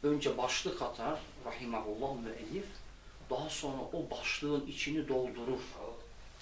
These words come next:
O başlığı delillendirir ayetle hadisle bu eser okunur. Ondan sonra Şeyhülislam İmam İbn Teymiye'nin El Akidetul Vasitiye eseri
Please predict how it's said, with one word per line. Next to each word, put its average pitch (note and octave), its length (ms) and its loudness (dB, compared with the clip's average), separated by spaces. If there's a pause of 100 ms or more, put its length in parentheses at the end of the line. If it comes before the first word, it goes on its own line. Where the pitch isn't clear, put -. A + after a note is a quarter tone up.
(160)
O B2+ 140 0
başlığı C#3 480 4
delillendirir A#2+ 760 2 (100)
ayetle B2 480 2
hadisle B2 540 0 (680)
bu D#3+ 120 6
eser - 240 2
okunur. A2+ 420 -4 (360)
Ondan C#3 320 4
sonra C#3 240 0
Şeyhülislam C3+ 840 2 (440)
İmam B2+ 340 4
İbn C3 140 -4 (140)
Teymiye'nin B2 440 0 (640)
El B2+ 140 2
Akidetul B2+ 540 2
Vasitiye B2 560 0
eseri B2 440 -2